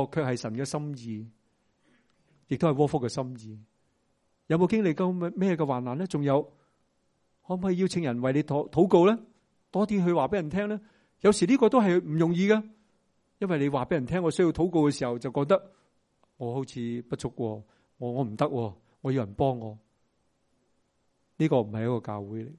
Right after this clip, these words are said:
教會係去同人分享，分受一啲嘅代禱事項，一齊嘅禱告。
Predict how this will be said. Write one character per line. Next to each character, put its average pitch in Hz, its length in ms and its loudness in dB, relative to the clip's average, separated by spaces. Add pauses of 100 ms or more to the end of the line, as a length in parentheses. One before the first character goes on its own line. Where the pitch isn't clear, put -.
(420)
教 180 200 8
會 196 120 8
係 135 300 2 (420)
去 143 140 2
同 120 160 -8
人 110 100 -10
分 143 160 -6
享， 117 360 -8 (720)
分 185 280 -4
受 131 300 2
一 - 20 -2
啲 156 180 0
嘅 120 240 0 (280)
代 127 120 2
禱 131 220 2
事 139 180 -4
項， 107 280 -8
一 151 100 -4
齊 110 280 -4
嘅 113 100 -6
禱 123 180 -4
告。 107 240 -4